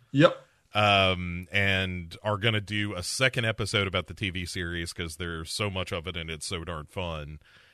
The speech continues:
Speaker 2: And then wrapping things up with, uh, One Missed Call final
Speaker 1: Yes.
Speaker 2: in that series. Uh, Pick Six Movies is, uh, another show I do with, uh, my, my friend Chad. Uh,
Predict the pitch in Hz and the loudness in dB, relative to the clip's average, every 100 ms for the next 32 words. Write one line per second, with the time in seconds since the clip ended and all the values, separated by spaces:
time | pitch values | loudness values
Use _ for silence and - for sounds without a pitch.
0 | _ 107 107 101 98 92 90 95 98 95 | _ 2 4 4 2 0 2 2 2 -2
1 | 92 87 85 92 85 - 85 82 80 80 | -4 -6 -4 -2 -4 -4 -6 -4 -4 -6
2 | 90 80 78 78 76 85 87 90 85 85 | -8 -6 -6 -8 -10 -12 -8 -6 -6 -8
3 | - 87 80 78 - 107 107 101 85 80 | -6 -4 -4 -6 -6 -2 -2 -2 -4 -6
4 | 101 _ _ _ _ _ _ _ 117 113 | -10 _ _ _ _ _ _ _ -2 0
5 | 127 110 95 - 101 123 113 - - - | 0 0 -2 -2 -2 -2 -4 -10 -20 -20
6 | - 120 - 185 - - 147 147 160 165 | 0 2 4 4 4 2 0 0 0 -2
7 | 185 - 139 135 131 123 117 123 113 110 | -2 -2 2 6 6 4 2 2 4 4
8 | 113 117 113 127 110 110 117 101 - 98 | 2 -2 0 2 2 2 -2 -2 2 2
9 | 92 90 92 92 92 107 87 - 120 95 | 2 2 -2 -2 -6 -6 -4 2 4 4
10 | 90 - - - _ - 104 | 2 -4 -20 -20 _ 0 2